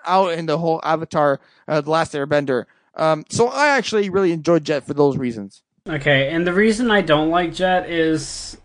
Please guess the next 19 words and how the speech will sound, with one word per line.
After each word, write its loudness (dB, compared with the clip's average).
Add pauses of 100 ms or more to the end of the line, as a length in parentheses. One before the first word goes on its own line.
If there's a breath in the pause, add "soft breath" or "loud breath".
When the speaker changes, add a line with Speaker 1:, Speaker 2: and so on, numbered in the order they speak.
(120)
Speaker 2:
well, 0
actually, 0
there 2
are 4
a -2
couple 0
things 4
about 0
Jet 2
I 2
do -4
like. 0 (440)
I 2
do 0
Speaker 1:
Ha, -2
Speaker 2:
like 2
Speaker 1:
I -2
knew -2
it. -6